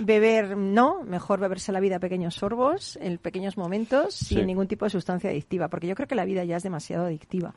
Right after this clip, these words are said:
Speaker 2: Totalmente.
Speaker 1: Entonces, eh, fíjate, hay una cosa que pone en el libro que me gusta, que dice, "No necesitas llegar a tocar fondo para reconstruirte desde cero".
Speaker 2: Sí.
Speaker 1: Esto me encanta, o sea, no esperemos a oír esas voces, no esperemos a que nos pase algo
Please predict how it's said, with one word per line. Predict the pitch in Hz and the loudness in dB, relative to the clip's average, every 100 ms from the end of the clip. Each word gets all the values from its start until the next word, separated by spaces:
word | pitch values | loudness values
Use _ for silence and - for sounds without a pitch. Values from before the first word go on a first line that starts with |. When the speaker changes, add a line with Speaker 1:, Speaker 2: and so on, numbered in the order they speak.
| - | -6
Speaker 2:
Totalmente. | - 98 104 98 95 180 | -4 0 0 0 -2 2
Speaker 1:
Entonces, | 202 202 - | 2 2 -2
eh, | 196 | -4
fíjate, | - 233 240 | 0 -2 0
hay | 202 | 0
una | 220 240 269 | 2 0 -2
cosa | 285 | -6
que | 254 | -6
pone | 240 220 202 | -4 -2 0
en | 196 | 0
el | |
libro | 196 202 | 0 -2
que | 208 | -4
me | 160 | -6
gusta, | 185 185 208 | -6 -6 -6
que | 180 | -6
dice, | 175 170 170 - | -6 -6 -8 -4
"No | 196 220 | 0 0
necesitas | 254 - 208 170 180 | 0 -4 -6 -4 -4
llegar | 170 202 | -4 -2
a | 185 | -4
tocar | 185 220 | -4 -6
fondo | - 226 233 254 | -2 -2 -2 -2
para | 214 185 | -2 -4
reconstruirte | 180 170 - 175 170 - | -4 -8 -6 -6 -6 -6
desde | 175 165 151 | -8 -8 -10
cero". | - - 180 - - - | -10 -12 -14 -20 -20 -8
Speaker 2:
Sí. | 208 196 | -6 -6
Speaker 1:
Esto | - - 349 | -8 -4 -2
me | 254 | -2
encanta, | 175 233 247 170 | -2 -2 -2 -4
o | |
sea, | 180 185 | -4 -2
no | 208 | -2
esperemos | 262 - 220 202 202 175 170 | -2 -4 -6 -4 -4 -2 -2
a | |
oír | 175 | -2
esas | 185 170 160 | -4 -6 -4
voces, | 190 185 180 | -4 -4 -4
no | 190 | -6
esperemos | - 208 214 185 - | -4 -4 -2 -2 -2
a | 180 - - | -2 -2 -6
que | 170 | -8
nos | 160 | -6
pase | 190 - 175 | -8 -6 -4
algo | 175 190 180 175 | -2 -2 -2 -2